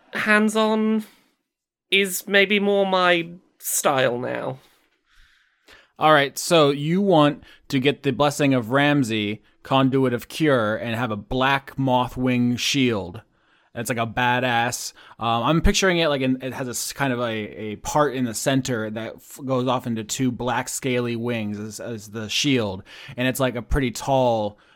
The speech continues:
Speaker 2: uh, shield too, and it's gonna give you some cool bonuses. Is that, is that what you want?
Speaker 1: I, I think so, yeah.
Speaker 2: All right,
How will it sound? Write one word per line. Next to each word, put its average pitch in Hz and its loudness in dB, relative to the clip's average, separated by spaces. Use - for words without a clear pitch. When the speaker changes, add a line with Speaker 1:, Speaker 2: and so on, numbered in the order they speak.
Speaker 2:
uh, 110 -4
shield 104 -4
too, 107 -4
and 104 -6
it's 107 -10
gonna 123 -4
give 117 -4
you 113 -6
some 117 -6
cool 127 -2
bonuses. 101 -6
Is 104 -12
that, 117 -4
is 117 -10
that 127 -4
what 117 -4
you 139 -2
want? 175 0
Speaker 1:
I, 214 4
I 208 4
think 214 0
so, 135 0
yeah. 131 -2
Speaker 2:
All 131 2
right, 127 4